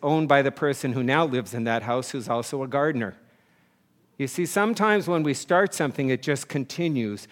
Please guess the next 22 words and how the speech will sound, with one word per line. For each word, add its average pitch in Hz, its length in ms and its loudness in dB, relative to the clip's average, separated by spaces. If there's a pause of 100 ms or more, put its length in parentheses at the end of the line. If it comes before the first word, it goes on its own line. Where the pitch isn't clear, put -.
(220)
and 135 120 0
it 123 120 -2
goes 127 260 2
towards 117 340 -4
others. 110 520 -2 (420)
And 139 260 2
I 139 160 0
think 175 240 0
that 151 160 0
that's 151 340 6
a 131 200 4
message 165 600 4
that 156 120 6
has 143 200 6
nothing 175 340 4
to 160 100 0
do 160 120 2
with 151 220 2
what 151 180 0
we're 135 120 0
talking 226 500 4
about, 202 420 8